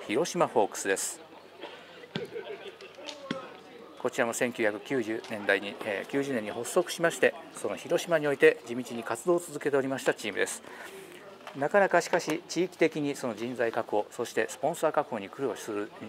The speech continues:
時期多々ありまして、なかなか躍進の時得られないままにありましたが、えー、広島を拠点に中四国においてアメリカンフットボール普及に邁進しまして、その地域を蓄え、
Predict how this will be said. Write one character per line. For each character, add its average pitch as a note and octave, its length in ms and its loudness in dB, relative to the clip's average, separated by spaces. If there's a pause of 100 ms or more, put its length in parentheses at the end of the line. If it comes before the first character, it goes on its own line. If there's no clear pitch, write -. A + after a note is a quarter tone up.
(300)
時 G#2+ 100 -8
期 G2+ 200 -8
多 - 180 0
々 A#2+ 200 2
あ A#2+ 60 0
り A#2+ 80 -6
ま A#2+ 140 0
し - 80 -8
て、 G2 160 0 (200)
な A2+ 120 0
か D#3+ 100 4
な E3 60 0
か D#3 100 2
躍 C#3 220 2
進 F#3 160 -4
の F3+ 80 -2
時 D#3 260 0
得 B2 140 -2
ら D#3+ 100 6
れ E3 60 0
な D#3+ 100 2
い A#2+ 60 0
ま B2+ 100 0
ま C3+ 80 -2
に A#2 60 0
あ A2+ 60 4
り A#2 60 -2
ま A#2+ 100 0
し - 40 -8
た A2 120 0
が、 G#2+ 160 4 (500)
え G2+ 260 2
ー、 G2+ 40 -14
広 A2 200 -2
島 A2 140 2
を G2+ 40 0
拠 A#2 140 -4
点 C#3+ 160 4
に A2+ 120 -2 (100)
中 C3+ 140 -2
四 - 100 -8
国 B2+ 280 0 (200)
に A2+ 140 -6
お A#2 120 0
い D3+ 40 -4
て - 160 0 (180)
ア G#2+ 180 2
メ A#2+ 120 0
リ A#2 80 -4
カ A#2+ 80 4
ン A2 60 2
フ - 100 -10
ッ - 20 -18
ト A2 100 0
ボ G2 60 2
ー F#2+ 40 0
ル F2+ 60 -6
普 - 140 -16
及 F3 120 2
に E3 120 -4
邁 D3+ 140 4
進 D#3+ 180 -6
し D3 140 -8
ま C#3+ 100 2
し - 60 -4
て、 C3 140 4
そ - 120 -6
の A2+ 100 -2
地 G2 140 -4
域 F#2+ 160 -8
を F2+ 40 -4
蓄 G#2+ 280 2
え、 - 80 -2